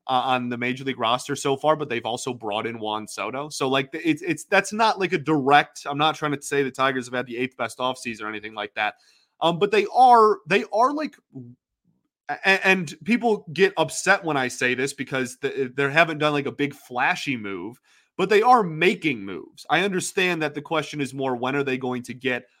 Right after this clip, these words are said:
a, a, a bigger name, a more prominent player, but they have actually been just on pure, like, moves,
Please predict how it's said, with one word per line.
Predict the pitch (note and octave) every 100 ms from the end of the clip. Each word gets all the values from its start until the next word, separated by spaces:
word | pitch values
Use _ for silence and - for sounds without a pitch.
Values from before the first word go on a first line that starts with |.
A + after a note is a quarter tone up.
| _ _ -
a, |
a, | B2 A2+ A#2+ -
a | A#2
bigger | F3 E3 D#3+
name, | C#3+ C3+ C3+ B2+
a |
more | B2 A#2+
prominent | A2+ - D3+ D#3 D3+ B2+
player, | - - D#3+ D#3
but | C#3 C#3+
they | C4+
have | - B3 C#4+ A#3+ D3+ -
actually | E3+ A3+ - G#3+ G#3 F#3
been | F3 G3 E3
just | D#3
on | E3 D#3
pure, | C#3+ G3 G3+
like, | E3 C#3+
moves, | C3+ C#3 G3+ C#4 D3+ A#2+ D3 -